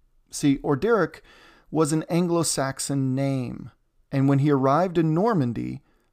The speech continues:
the silky slur of French was an awkward transition. But not just for Orderic. His fellow monks and the townspeople around him, I'm sure, found it quite difficult as well, as English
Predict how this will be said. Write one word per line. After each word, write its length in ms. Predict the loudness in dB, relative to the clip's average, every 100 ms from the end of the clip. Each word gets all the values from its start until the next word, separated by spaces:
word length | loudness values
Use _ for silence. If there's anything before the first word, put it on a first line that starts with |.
| -8
the 120 | -4
silky 500 | -4 -2 -2 -2 -4
slur 680 | -4 -6 -2 0 2 0 -2
of 160 | -6
French 600 | -10 -4 -2 -2 -8 -10
was 340 | -4 -4 -2 -4
an 140 | -6 -4
awkward 400 | -4 -4 -6 -6
transition. 720 | -8 -6 -4 -4 -4 -14 -18 _ _ _ _ _ _ _
But 120 | -6
not 200 | -2 -2
just 180 | -2 -4
for 160 | 0 2
Orderic. 580 | 2 2 0 -4 -12 _ _ _ _ _
His 180 | -10 -8
fellow 300 | 0 4 4
monks 580 | 4 2 -2 -6 -10 -10
and 120 | -6 -6
the 60 |
townspeople 560 | -4 -4 -4 -4 -2 0
around 340 | 0 0 0
him, 120 | -2 -2
I'm 100 | -4
sure, 440 | -4 -2 -2 -4 _ _ _ _
found 220 | 0 2
it 80 | 2
quite 260 | 4 4 4
difficult 520 | -2 0 -4 -6 -8
as 140 | -2
well, 440 | 2 4 2 -4 -14 _ _ -10
as 180 | -10 -6
English 600 | -4 0 -2 -2 -8 -16